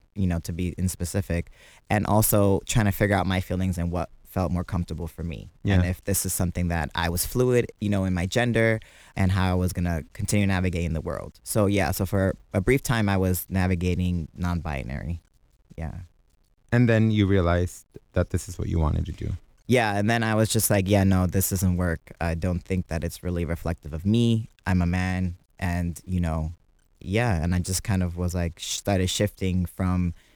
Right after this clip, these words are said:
Speaker 1: telling people, "Yeah, um, you know, I'm, I'm non-binary or I'm gender non-conforming," to, "No, I'm a man."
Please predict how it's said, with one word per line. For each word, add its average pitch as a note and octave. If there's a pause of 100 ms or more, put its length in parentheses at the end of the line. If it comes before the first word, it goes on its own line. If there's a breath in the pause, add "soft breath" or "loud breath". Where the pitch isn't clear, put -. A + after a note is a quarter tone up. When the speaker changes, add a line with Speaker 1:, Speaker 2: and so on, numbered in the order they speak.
(160 soft breath)
Speaker 1:
telling G2+
people, F#2
"Yeah, B2
um, F#2+ (100)
you G2
know, F#2
I'm, F2+ (580 soft breath)
I'm G2
non-binary F#2+
or F2
I'm F2+
gender F#2
non-conforming," F2 (200)
to, F2+ (420)
"No, F2+
I'm F2
a D2+
man." D2+